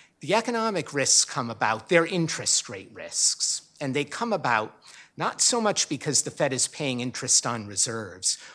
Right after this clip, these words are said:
or even because the Fed is operating with a large balance sheet. They come about instead because of the particular way in practice the Fed has used its ability to pay interest on reserves,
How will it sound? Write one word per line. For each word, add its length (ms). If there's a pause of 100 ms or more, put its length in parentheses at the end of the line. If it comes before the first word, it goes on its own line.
or 160
even 380
because 480
the 120
Fed 220
is 160
operating 800
with 160
a 40
large 480
balance 480
sheet. 300 (640)
They 100
come 240
about 320
instead 500
because 320
of 120
the 80
particular 680
way 220
in 140
practice 720
the 100
Fed 280
has 240
used 440
its 220
ability 400
to 140
pay 180
interest 540
on 180
reserves, 580